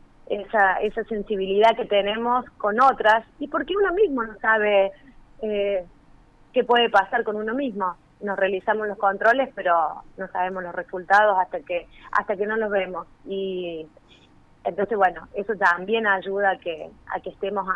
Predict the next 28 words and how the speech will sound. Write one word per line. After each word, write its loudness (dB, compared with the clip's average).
ahí, -6
pie -4
al -6
cañón, -4
y, -10
y 0
acompañar, 2
como -6
vos -2
dijiste, -6
a -2
las -4
mujeres -4
que -6
están 0
transitando -2
la -6
enfermedad, 0
que -4
por -2
ahí 2
la -4
parte -6
emocional -6
es -8
la -6
que -14
más -6